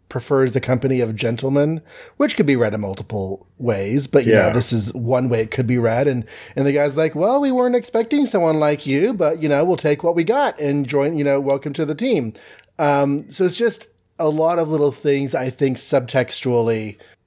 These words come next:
Speaker 1: are gay coded. Um, he's never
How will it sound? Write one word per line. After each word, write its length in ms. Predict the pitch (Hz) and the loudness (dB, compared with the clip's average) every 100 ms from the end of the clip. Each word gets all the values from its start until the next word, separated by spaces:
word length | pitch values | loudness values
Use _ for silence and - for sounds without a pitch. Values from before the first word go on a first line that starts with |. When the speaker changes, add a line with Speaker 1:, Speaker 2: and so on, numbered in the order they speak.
| - | -4
Speaker 1:
are 280 | 127 120 117 | 2 4 2
gay 320 | 110 117 110 | 0 -2 -2
coded. 480 | - 104 95 90 98 _ _ - | -4 -6 -6 -12 -18 _ _ -6
Um, 400 | 123 110 107 104 104 - - - | -2 0 -2 -4 -8 -10 -10 -2
he's 220 | 147 127 | -2 0
never 300 | 147 160 | 0 0